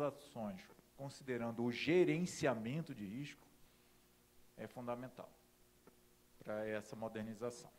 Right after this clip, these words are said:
para essa mudança de atuação da vigilância sanitária, de modo a prevenir o risco,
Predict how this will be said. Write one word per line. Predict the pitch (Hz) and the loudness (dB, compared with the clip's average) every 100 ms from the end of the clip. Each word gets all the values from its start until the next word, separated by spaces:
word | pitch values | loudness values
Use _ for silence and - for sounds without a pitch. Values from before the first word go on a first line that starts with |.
| - - | -20 -10
para | 104 | -4
essa | 104 101 117 - - - - - - | -4 -4 -10 -12 -20 -20 -20 -20 -2
mudança | 139 143 131 143 - | 0 4 6 6 6
de | 143 135 | 2 0
atuação | 131 131 - 123 | 2 0 0 -2
da | |
vigilância | 120 113 107 113 110 | -2 -2 -4 -4 -4
sanitária, | 131 123 - 135 139 143 - - - | -4 -4 4 6 6 2 -8 -14 -6
de | 143 | -2
modo | 131 123 139 139 127 | 6 10 10 10 10
a | 131 | 10
prevenir | 131 - - 175 180 160 127 123 131 - | 6 4 10 12 12 10 4 0 -4 -8
o | 123 | -8
risco, | 120 90 - - | -6 -8 -12 -16